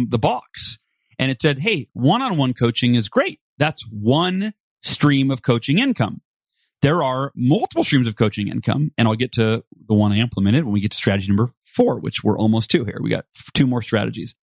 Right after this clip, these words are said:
But learn new strategies. There are people that came before you that thrived in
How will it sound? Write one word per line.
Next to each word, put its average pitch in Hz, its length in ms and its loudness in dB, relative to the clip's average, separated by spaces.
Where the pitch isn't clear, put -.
But 151 260 0
learn 165 640 0
new 135 480 2
strategies. 110 720 -4
There 120 180 4
are 131 80 0
people 143 360 -2
that 165 140 -2
came 147 240 0
before 131 320 0
you 107 340 0
that 127 220 0
thrived 107 720 -2
in 117 420 4